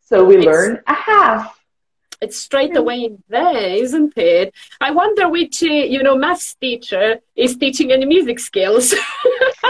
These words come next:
Speaker 1: I know, right? And, and I
Speaker 2: Yeah.
Speaker 1: have such a love for math teachers because,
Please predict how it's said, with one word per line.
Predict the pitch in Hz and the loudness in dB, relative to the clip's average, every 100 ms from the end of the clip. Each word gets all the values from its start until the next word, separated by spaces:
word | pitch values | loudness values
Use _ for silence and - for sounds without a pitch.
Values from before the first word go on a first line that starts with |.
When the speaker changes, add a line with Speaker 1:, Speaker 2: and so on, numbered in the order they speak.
| 381 320 - | -4 -4 2
Speaker 1:
I | 277 415 | 6 6
know, | 392 403 466 453 427 311 | 6 6 6 6 6 4
right? | 294 320 254 | 4 4 2
And, | - 220 214 - - - | 2 4 4 0 -12 -2
and | 220 214 | 0 4
I | 240 | 4
Speaker 2:
Yeah. | 277 240 | 4 4
Speaker 1:
have | 208 | 2
such | 233 202 - | 0 0 0
a | |
love | 190 190 180 214 226 | 0 4 4 4 2
for | 190 | -2
math | 160 160 175 - | -2 -6 -2 0
teachers | 381 - 185 185 | 0 0 0 -2
because, | - 196 - 190 185 | -4 -8 2 2 2